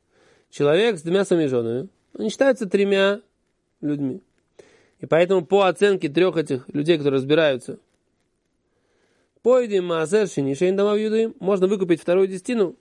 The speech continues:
когда его цена неизвестна. То есть, если есть три компаньона, э, поскольку муж со своими женами, он точно как бы компаньон по отношению к этому имуществу.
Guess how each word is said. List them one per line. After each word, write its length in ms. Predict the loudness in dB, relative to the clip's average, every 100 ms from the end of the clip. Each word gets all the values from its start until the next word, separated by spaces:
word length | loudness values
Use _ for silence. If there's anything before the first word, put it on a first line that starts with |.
| _ _
когда 240 | -10 0 2
его 160 | 2
цена 220 | 0 0
неизвестна. 440 | 2 -2 -4 -8 -14 _ _ _ _ _ _ _ _ _ _ _ _ _ _ _ _ _ _ _ _ _
То 60 |
есть, 340 | -6 -6 -8 -20 _ _ _ _ _ _
если 380 | -2 -2 0 2
есть 320 | 2 0 -10 -2
три 200 | 0 2
компаньона, 680 | 2 2 2 2 0 -2 -10 _ _ _ _ _ _ _ _ _ _ _ _ _ _
э, 420 | -8 -4 0 -2
поскольку 520 | -2 -4 -4 -6 -2 -2
муж 380 | 0 0 -2 -12 _ _
со 220 | -14 -6
своими 300 | -2 0 2
женами, 320 | 0 0 -2
он 100 | -2
точно 320 | -2 -2 -2
как 160 | -2 -4
бы 100 | -2
компаньон 720 | -4 -2 -2 0 0 -2 -6 _ _ _ _ _ _ _ _
по 80 | -12
отношению 320 | -6 -4 -2
к 60 |
этому 200 | -2 -2
имуществу. 300 | -4 -8 -16